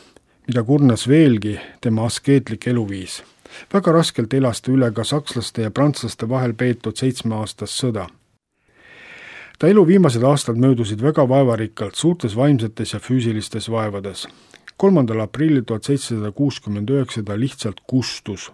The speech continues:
oma voodis. Ter Stegeni vagadus on stiilipuhas müstiline vagadus, mida võiks koguni nimetada Hispaanias, Itaalias ja Prantsusmaal seitsmeteistkümnendal sajandil levinud kvietistlik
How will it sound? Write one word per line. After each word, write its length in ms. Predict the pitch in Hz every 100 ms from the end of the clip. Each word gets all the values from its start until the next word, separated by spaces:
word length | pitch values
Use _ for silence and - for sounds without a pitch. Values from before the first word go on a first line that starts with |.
| _ 117
oma 220 | 113 104
voodis. 480 | 104 98 92 - - _ - _ - - - -
Ter 120 | 214
Stegeni 480 | - 147 117 113 113
vagadus 460 | 170 156 113 107
on 120 | 110 104
stiilipuhas 760 | - 180 170 117 113 104 101
müstiline 640 | 110 131 131 117 104 101 101
vagadus, 500 | 123 110 101 98 104
mida 220 | 110 107
võiks 320 | 107 101 -
koguni 380 | - 127 117 110
nimetada 600 | 117 123 113 - 98 98 - _ _
Hispaanias, 680 | 113 - 143 151 131 117 107
Itaalias 580 | 107 - 139 139 113 98
ja 80 | 101
Prantsusmaal 760 | - 139 131 120 101 110 101 - _ - - - -
seitsmeteistkümnendal 800 | 127 117 120 127 143 127 110 104
sajandil 400 | 139 139 117 110
levinud 460 | 123 123 113 107 -
kvietistlik 800 | 113 110 107 143 143 - 110 -